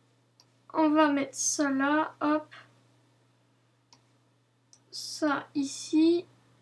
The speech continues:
Ça ici, là, hop.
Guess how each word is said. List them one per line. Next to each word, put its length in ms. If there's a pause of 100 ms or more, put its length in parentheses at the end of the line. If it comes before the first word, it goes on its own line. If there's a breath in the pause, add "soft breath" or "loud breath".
(1600)
Ça 720 (340)
ici, 640
là, 260
hop. 340